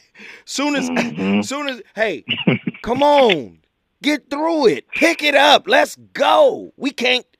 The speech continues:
Speaker 1: th-, then it feels like, yo, you're being dismissive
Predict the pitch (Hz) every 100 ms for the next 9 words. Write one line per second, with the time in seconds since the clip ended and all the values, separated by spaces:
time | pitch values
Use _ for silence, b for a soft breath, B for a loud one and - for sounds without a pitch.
0 | _ _ _ _ _ _ 131 165 175 185
1 | 196 175 175 156 143 143 131 113 113 165
2 | 208 135 110 107 123 117 113 117 - 151
3 | 196 233 175 113 90